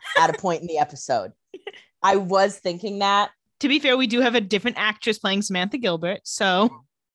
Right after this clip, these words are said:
Speaker 1: Yeah, but that was a thought I had when, like, they were like, "Well, is she a vampire?" I was like, "Is it Meredith?" And, you know, she could have gotten reconstructive surgery, whatever.
Speaker 2: <laughs>
Speaker 1: I'll make any excuse.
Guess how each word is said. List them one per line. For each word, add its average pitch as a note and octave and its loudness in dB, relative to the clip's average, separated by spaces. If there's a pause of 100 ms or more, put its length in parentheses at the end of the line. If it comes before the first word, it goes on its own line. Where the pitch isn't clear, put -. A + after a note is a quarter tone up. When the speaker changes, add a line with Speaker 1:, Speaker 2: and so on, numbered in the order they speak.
Speaker 1:
Yeah, A#3 0 (240)
but A3+ -2
that B3 2
was G#3+ 0
a D4 -8
thought G#3 0
I D#3+ -4
had D3+ -6 (140)
when, E3 -2
like, D3+ -4 (320)
they D3+ -2
were D3 -2
like, C#3+ -4
"Well, C#3+ -4 (120)
is C#3+ -8
she C#3+ -8
a - -2
vampire?" C#3+ -4
I B2 -2
was B2 -16
like, B2+ -20
"Is C#3 -20
it - -18
Meredith?" A2 -20 (500)
And, A3+ -2
you C4+ -4
know, A3+ 0
she - -6
could F#4 -2
have C4+ -10
gotten G#3+ -2
reconstructive D3 -8
surgery, C#3 -8
whatever. C#3 -4 (460)
Speaker 2:
<laughs> - -10
Speaker 1:
I'll G#3 -2
make F3 -4
any C#3+ -6
excuse. D3 -12